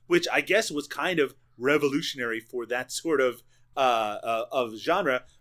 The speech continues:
But in terms of, of animation and tentacles and all of that, apparently it really does come from the mid nineteen eighties. So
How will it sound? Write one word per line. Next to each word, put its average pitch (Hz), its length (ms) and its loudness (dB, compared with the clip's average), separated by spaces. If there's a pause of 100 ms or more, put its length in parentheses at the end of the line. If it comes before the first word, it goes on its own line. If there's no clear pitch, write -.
But 185 120 6
in 175 100 -2
terms 262 240 2
of, 196 160 4 (100)
of 151 220 -6
animation 170 800 -4
and 127 300 -8
tentacles 165 520 -8
and 120 100 -8
all 147 140 -2
of 147 60 -10
that, 185 200 0 (180)
apparently 277 420 2
it 151 160 2
really 220 200 -10
does 220 220 2
come 190 220 -8
from 185 120 -10
the 175 60 -14
mid 180 120 -4
nineteen 170 280 -8
eighties. 170 280 -4
So 156 180 0